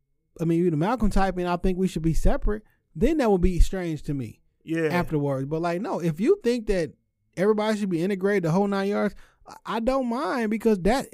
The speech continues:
Speaker 1: you own brand.
Speaker 2: Yeah.
Speaker 1: If anything, like, you are, out of all people, you are on brand.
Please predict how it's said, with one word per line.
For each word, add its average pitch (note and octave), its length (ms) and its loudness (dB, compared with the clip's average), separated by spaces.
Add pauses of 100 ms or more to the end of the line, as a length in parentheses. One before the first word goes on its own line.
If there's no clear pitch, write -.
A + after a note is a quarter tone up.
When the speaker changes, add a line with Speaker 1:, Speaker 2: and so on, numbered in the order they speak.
(180)
Speaker 1:
you B3+ 200 6
own B3+ 280 4
brand. E3+ 480 4 (320)
Speaker 2:
Yeah. G3 380 2
Speaker 1:
If F#3 120 2
anything, B3 360 6
like, F3 180 6
you B3+ 240 6
are, E3 280 -6
out F#3+ 140 2
of D#3 100 0
all C#4 240 6
people, F3 440 2
you A3+ 220 4
are F#3+ 100 6
on G#3 220 4
brand. C#3+ 380 0